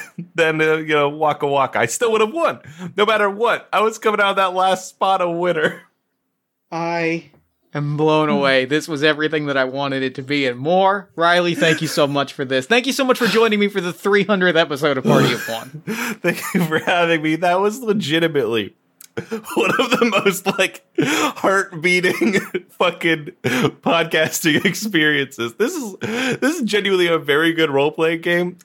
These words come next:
Speaker 1: I would like more <laughs> ways to recover. I would like it if you didn't lose dice on a withdrawal, or maybe lost half dice on a withdrawal.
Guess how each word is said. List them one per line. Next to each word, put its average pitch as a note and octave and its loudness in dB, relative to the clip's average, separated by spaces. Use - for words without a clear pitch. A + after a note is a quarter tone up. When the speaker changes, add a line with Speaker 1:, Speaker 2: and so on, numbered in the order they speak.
Speaker 1:
I E3 4
would G3 2
like F#3 0
more E3 0
<laughs> - 2
ways E3+ 0
to F3+ 0
recover. D#3+ -2
I E3+ 2
would F3 0
like G3 0
it G3 4
if F3 -2
you D#3+ -2
didn't C#3 2
lose B2 2
dice A2+ 2
on G#2 2
a F#2+ -2
withdrawal, F2+ -2
or G2 0
maybe C3 2
lost A#2 2
half - 0
dice E2+ 0
on G2 -4
a E2+ -4
withdrawal. D#2+ -8